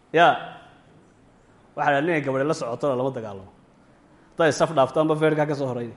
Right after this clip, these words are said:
Waayo halkan uu iska yara dhisaya, soo ma? <laughs> Marka, niman kale waxay se war nimanku waxaynu ogeyn bay inoo geysteen si aynaan u jabin.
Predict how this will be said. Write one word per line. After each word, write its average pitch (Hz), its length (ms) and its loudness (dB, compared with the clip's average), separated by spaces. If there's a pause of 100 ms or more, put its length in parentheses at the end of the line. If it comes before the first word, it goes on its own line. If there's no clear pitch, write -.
Waayo 143 200 0
halkan 160 220 0
uu 156 40 -2
iska 143 180 -6
yara 151 120 -2
dhisaya, 123 260 -6
soo 131 140 -8
ma? 135 40 -16 (460)
<laughs> - 1400 -12 (880)
Marka, 226 320 6 (720)
niman 233 240 4
kale 240 180 8
waxay 233 240 8
se 190 100 0
war 196 160 6
nimanku 214 420 0 (640)
waxaynu 185 640 2
ogeyn 208 240 4
bay 196 140 8
inoo 214 180 8
geysteen 156 680 2
si 220 160 4
aynaan 202 400 6
u 233 100 2
jabin. 147 440 0